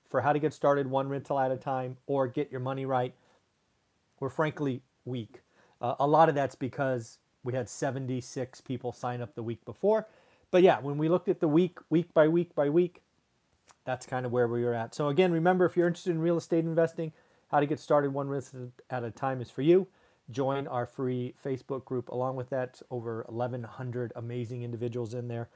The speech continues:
Uh, so do the work. And of course, I'm working with creators to add more and more content. And as more and more content comes,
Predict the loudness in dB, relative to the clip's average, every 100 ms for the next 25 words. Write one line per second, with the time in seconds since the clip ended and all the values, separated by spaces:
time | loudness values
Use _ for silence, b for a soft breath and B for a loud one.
0 | b b b b 0 0 0 -2 4 6
1 | 8 8 6 2 2 4 2 0 -10 -4
2 | -2 0 -2 -2 -2 -2 -2 0 2 4
3 | 2 -2 -4 -2 -2 -2 -2 0 2 2
4 | 0 -4 0 0 0 -2 -2 -2 -6 -8
5 | -10 -8 -6 -6 -4 -2 -2 -2 0 0
6 | 0 -6 -6 -8 -12 _ 2 4 4 -6